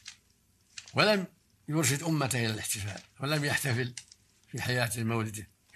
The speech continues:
ولا فعله الصديق ولا عمر ولا عثمان ولا علي ولا غيرهم من الصحابة،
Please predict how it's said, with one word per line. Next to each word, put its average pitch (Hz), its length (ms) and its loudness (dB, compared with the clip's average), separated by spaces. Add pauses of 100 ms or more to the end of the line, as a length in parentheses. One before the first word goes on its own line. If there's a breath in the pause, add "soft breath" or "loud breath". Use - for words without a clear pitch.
(340 loud breath)
ولا 151 220 4
فعله 135 340 2
الصديق 120 580 -4
ولا 127 220 -4
عمر 131 300 -2
ولا 120 280 -4
عثمان 120 540 -2
ولا 123 220 -6
علي 123 360 -4
ولا 135 200 -4
غيرهم 156 380 0
من 117 100 -4
الصحابة، - 480 -4